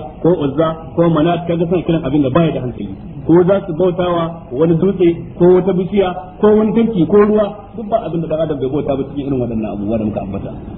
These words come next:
Akwai masu bautan ruwa, wani gulbi za a canfa shi, a rage masa bauta duk shekara sai an ba shi kyautar budurwa. Da muna jin labarin wannan a kasar Egypt. A nan cikin jihar Bauchi ma akwai wani gari da suke wannan. Duk shekara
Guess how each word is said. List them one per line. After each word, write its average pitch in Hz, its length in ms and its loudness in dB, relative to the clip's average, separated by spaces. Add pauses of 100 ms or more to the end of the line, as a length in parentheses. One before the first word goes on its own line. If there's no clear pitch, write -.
(960)
Akwai 190 220 6
masu 175 180 2
bautan 156 260 0
ruwa, 156 160 2
wani 180 160 4
gulbi 185 300 0
za 190 100 4
a 156 80 -4
canfa 139 240 -6
shi, - 120 -14 (480)
a 127 100 0
rage 165 200 4
masa 160 180 2
bauta 135 240 2
duk 170 160 2
shekara 160 280 2
sai 156 80 2
an 143 80 0
ba 156 120 2
shi 127 80 -6
kyautar 123 220 0
budurwa. 113 340 0 (400)
Da 220 180 2
muna 214 180 -2
jin 202 140 0
labarin 185 340 0
wannan 185 360 0
a 139 80 -6
kasar 165 240 0
Egypt. 160 220 0 (340)
A 175 120 4
nan 247 160 0
cikin 208 200 0
jihar 202 180 2
Bauchi 170 220 2
ma 175 100 2
akwai 151 180 -2
wani 143 80 4
gari 135 160 2
da 127 80 -2
suke - 200 -4
wannan. 104 240 -4 (640)
Duk 214 320 6
shekara 202 300 2